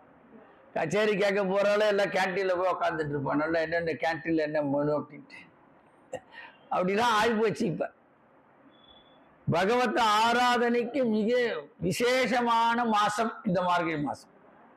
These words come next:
அது போக சைவத்திற்கும் வைவத்திற்கும் ஏற்றம் பெற்ற, இங்க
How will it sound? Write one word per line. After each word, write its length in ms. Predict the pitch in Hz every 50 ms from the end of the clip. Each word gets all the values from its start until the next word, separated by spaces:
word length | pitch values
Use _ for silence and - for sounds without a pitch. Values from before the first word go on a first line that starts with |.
| - - - - - - - - - - - _ _ - - - - -
அது 160 | 170 180 196
போக 300 | 196 226 240 247 262 247
சைவத்திற்கும் 840 | - 208 185 220 233 240 247 214 320 277 247 202 - 277 254 247 254 233
வைவத்திற்கும் 680 | 214 220 220 226 226 190 262 233 208 185 - - 240 233 214 190 220
ஏற்றம் 500 | 233 208 - - - 254 247 247 233 208
பெற்ற, 320 | 214 190 165 - 185 - - - - - _ _ _ _ _ _ - -
இங்க 120 | 175 165